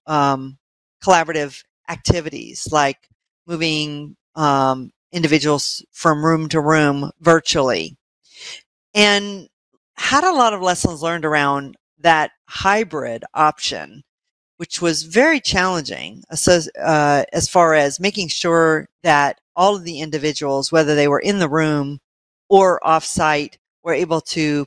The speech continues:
participate and be heavily involved. Much of that we did, um, by having everyone log in to the virtual event, even if they were sitting in the room. So in addition to that, we also, um,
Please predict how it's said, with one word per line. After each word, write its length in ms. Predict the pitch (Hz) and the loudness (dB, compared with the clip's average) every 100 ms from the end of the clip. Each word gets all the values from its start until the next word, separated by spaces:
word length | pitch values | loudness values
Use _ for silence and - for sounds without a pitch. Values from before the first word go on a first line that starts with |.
| - | -8
participate 640 | 190 - 214 190 170 147 | -4 0 0 0 2 0
and 140 | 139 156 | 0 -4
be 140 | 156 | 0
heavily 360 | 151 147 143 143 | 2 2 0 -2
involved. 680 | 135 131 127 98 92 - _ - - _ | 0 2 4 2 -2 -14 _ -20 -20 _
Much 260 | 175 202 - | 2 2 2
of 120 | 190 | 0
that 260 | 170 165 104 | 2 2 0
we 180 | 170 156 | -6 -4
did, 460 | 165 156 147 143 - | 0 2 0 -2 -8
um, 560 | 165 156 151 147 143 143 _ _ _ | -2 2 4 2 0 -10 _ _ _
by 120 | 170 | 0
having 420 | 170 175 160 156 | 2 0 0 -4
everyone 560 | 160 175 196 170 156 156 - | -2 0 0 0 -2 -4 -4
log 340 | 156 151 147 | 2 2 2
in 380 | 160 151 147 147 - _ _ - | 0 0 0 -4 -14 _ _ -2
to 220 | 214 254 | 0 2
the 100 | 214 | 0
virtual 420 | 175 165 - 165 | 2 0 0 -2
event, 440 | 151 143 143 135 - _ - | 0 0 0 -2 -8 _ -2
even 280 | 202 185 | 0 2
if 120 | 165 - | 0 2
they 140 | 156 | 2
were 120 | 147 | 2
sitting 300 | - 160 143 | 0 0 0
in 80 | 143 | -4
the 100 | 135 | -2
room. 400 | 135 139 120 131 _ _ _ _ _ _ _ _ | -2 -2 -6 -12 _ _ _ _ _ _ _ _
So 180 | - 226 | 2 4
in 80 | 233 | 4
addition 440 | 240 269 330 415 320 | 2 2 2 0 0
to 160 | - | 0
that, 380 | 175 156 147 147 180 | 2 0 0 -2 -6
we 180 | 185 | 0
also, 480 | 175 190 - 247 233 | 2 2 0 -2 -2
um, 400 | - 180 170 165 | 0 2 2 0